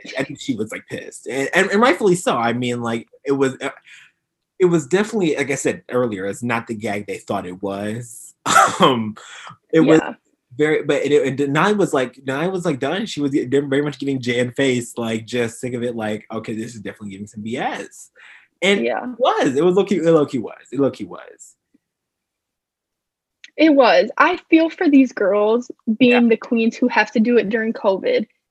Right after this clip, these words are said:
Speaker 1: Yes.
Speaker 2: Being the one, they can't be out here at clubs promoting. And it was the same, I felt bad for season twelve girls not being able to tour after the season and during the season, you know?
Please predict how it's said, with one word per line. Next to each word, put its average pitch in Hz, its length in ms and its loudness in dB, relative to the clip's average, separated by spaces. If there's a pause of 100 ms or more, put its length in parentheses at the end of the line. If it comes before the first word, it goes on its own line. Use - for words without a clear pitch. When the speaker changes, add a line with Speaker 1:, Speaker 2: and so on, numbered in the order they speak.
(480)
Speaker 1:
Yes. 131 300 0
Speaker 2:
Being 254 120 6 (160)
the - 120 -20
one, 453 200 -8
they 240 160 6
can't 285 320 4
be 285 100 8
out - 240 0
here 247 160 2
at 202 120 2
clubs 220 380 -4
promoting. 214 600 -2
And 220 200 -2
it 254 100 8
was 277 160 4
the 285 80 0
same, 311 300 2
I 285 60 2
felt 269 180 0
bad 226 180 2
for 240 80 -6
season 226 420 -2
twelve 214 280 0
girls 220 260 -4
not 208 160 -2
being 214 160 -2
able 208 220 -2
to - 120 -4
tour 208 360 0
after 214 260 -2
the 214 80 -4
season 214 560 -4
and 214 140 2
during 214 360 -4
the 214 80 -8
season, 214 520 -6
you 220 60 -6
know? 208 140 -6